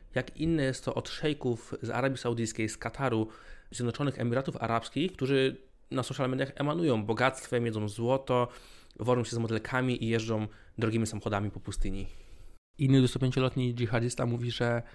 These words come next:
w dzisiejszych czasach musisz iść do biura przed ósmą rano i zostać tam do szesnastej. Jeżeli nie pójdziesz, zostaniesz uznany za nieobecnego,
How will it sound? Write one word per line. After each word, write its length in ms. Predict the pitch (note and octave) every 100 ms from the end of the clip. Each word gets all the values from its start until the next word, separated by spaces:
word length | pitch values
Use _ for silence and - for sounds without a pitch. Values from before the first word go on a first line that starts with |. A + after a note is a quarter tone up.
| - - - - - -
w 80 | A#2+
dzisiejszych 320 | D#3 E3 -
czasach 340 | C#3 C3+ C3+
musisz 220 | C3+ B2+ C3
iść 120 | A2+
do 80 | A2
biura 240 | B2 A#2+
przed 180 | - A2+
ósmą 420 | A#2 - A#2+ A2+ -
rano 380 | A2+ G#2+ A2+ C#3+ - - -
i 40 | A2+
zostać 220 | C3 B2
tam 120 | A#2
do 80 | A2
szesnastej. 640 | - - A#2 G#2+ - - - - -
Jeżeli 340 | A#2 D3 D#3+
nie 100 | C3+
pójdziesz, 400 | - D3 C3 E3
zostaniesz 340 | B2+ C#3 B2 - -
uznany 240 | A#2 C3 A#2+
za 80 |
nieobecnego, 720 | A#2 A2 - C3+ B2+ C3+ A3